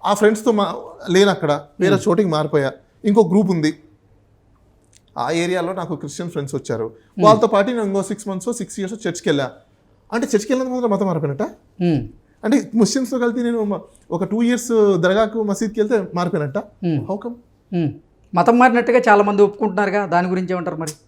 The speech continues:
Speaker 1: అది వాళ్ళ బిలీఫ్ సిస్టమ్ అంటున్నా నేను మళ్ళీ.
Speaker 2: ఉమ్.
Speaker 1: ఇప్పుడు నా
Speaker 2: మరి
Speaker 1: బిలీఫ్
Speaker 2: దానికి
Speaker 1: సిస్టమ్,
Speaker 2: దీనికి ఎందుకు కంపేర్
Speaker 1: నే-,
Speaker 2: చేస్తున్నారు?
Speaker 1: నేను అదే exactly, అది ఎవరి తప్పు?
Speaker 2: ఉమ్.
Speaker 1: నువ్వు
Speaker 2: ఉమ్.
Speaker 1: వాళ్ళ బతుకులను వాళ్ళు బతకనివ్వకుండా మధ్యలో మీలాంటి వాళ్ళు, నాలాంటి వాళ్ళు మధ్యలో నాటి వచ్చి పుల్లేస్తున్నారు.
Speaker 2: ఉమ్.
Speaker 1: మనకేం పని?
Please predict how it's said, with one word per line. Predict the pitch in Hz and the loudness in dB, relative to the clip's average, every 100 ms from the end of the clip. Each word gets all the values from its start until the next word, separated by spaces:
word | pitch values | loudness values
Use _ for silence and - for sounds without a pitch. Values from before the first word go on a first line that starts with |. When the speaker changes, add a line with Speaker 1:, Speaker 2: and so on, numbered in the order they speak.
| - | -6
Speaker 1:
అది | 233 | -2
వాళ్ళ | 240 262 | 0 0
బిలీఫ్ | 196 269 302 | 0 0 0
సిస్టమ్ | 311 - 277 | -2 -4 -6
అంటున్నా | 262 247 226 | -4 -4 -4
నేను | 208 | -2
మళ్ళీ. | 180 185 202 139 98 | -2 -2 -2 -2 -2
Speaker 2:
ఉమ్. | 185 160 139 - - | -2 -2 -4 -10 -10
Speaker 1:
ఇప్పుడు | 170 | -6
నా | 151 | -4
Speaker 2:
మరి | 147 190 | 2 4
Speaker 1:
బిలీఫ్ | 196 | 8
Speaker 2:
దానికి | 196 220 | 8 8
Speaker 1:
సిస్టమ్, | 240 | 6
Speaker 2:
దీనికి | 233 220 | 6 6
ఎందుకు | 220 214 | 4 6
కంపేర్ | 208 202 | 4 4
Speaker 1:
నే-, | 190 | 2
Speaker 2:
చేస్తున్నారు? | 175 185 170 | 2 0 0
Speaker 1:
నేను | 175 | 2
అదే | 160 170 | 2 0
exactly, | 139 170 175 | 0 0 0
అది | 160 151 | -2 0
ఎవరి | 151 196 | 2 2
తప్పు? | 208 180 180 | 0 -2 -4
Speaker 2:
ఉమ్. | 175 - | -6 -6
Speaker 1:
నువ్వు | 143 175 | -2 -2
Speaker 2:
ఉమ్. | 139 | -2
Speaker 1:
వాళ్ళ | 127 165 196 | -4 -2 -2
బతుకులను | 165 165 - 214 | -2 -4 -4 -4
వాళ్ళు | 190 180 | -2 -4
బతకనివ్వకుండా | 190 175 170 165 | -4 -4 -6 -8
మధ్యలో | 180 147 151 180 | -6 -6 -6 -4
మీలాంటి | 160 165 165 165 | -4 -4 -4 -4
వాళ్ళు, | 160 175 151 135 | -4 -4 -6 -4
నాలాంటి | 147 160 160 | -2 -2 -2
వాళ్ళు | 160 170 | -4 -4
మధ్యలో | 143 139 165 | -4 -4 -4
నాటి | 160 156 | -4 -6
వచ్చి | 151 165 | -6 -8
పుల్లేస్తున్నారు. | 180 185 170 - 110 104 | -4 -2 -4 -6 -10 -10
Speaker 2:
ఉమ్. | - 175 156 143 | -6 -2 0 0
Speaker 1:
మనకేం | 160 143 151 208 | -4 -4 -4 -2
పని? | 175 139 143 | -4 -4 -8